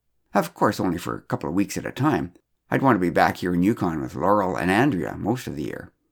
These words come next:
Laurel was her daughter, and Andrea was her granddaughter. They lived in Porter Creek, not far from Walnut Crescent.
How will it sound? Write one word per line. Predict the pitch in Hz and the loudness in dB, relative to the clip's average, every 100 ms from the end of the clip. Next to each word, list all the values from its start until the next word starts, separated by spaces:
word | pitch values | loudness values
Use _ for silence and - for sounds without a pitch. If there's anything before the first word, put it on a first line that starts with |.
| _ _ _ - | _ _ _ 0
Laurel | 101 95 67 | 4 4 2
was | 62 | -2
her | - | -6
daughter, | 58 71 90 50 50 _ _ | 0 2 2 -2 -10 _ _
and | 87 90 | -2 2
Andrea | 113 87 64 | 2 2 -2
was | 53 82 | -6 -8
her | 80 | -6
granddaughter. | 80 95 107 50 50 - _ _ _ _ _ | 0 0 0 -2 -6 -12 _ _ _ _ _
They | 220 | 2
lived | 160 | 4
in | 107 87 | 2 2
Porter | 107 82 | 0 0
Creek, | - 92 - _ _ _ _ | 0 -2 -2 _ _ _ _
not | - | -4
far | 120 107 87 | 4 2 4
from | 92 | 0
Walnut | 82 71 - | -2 -2 -4
Crescent. | 90 82 - | -4 -4 -8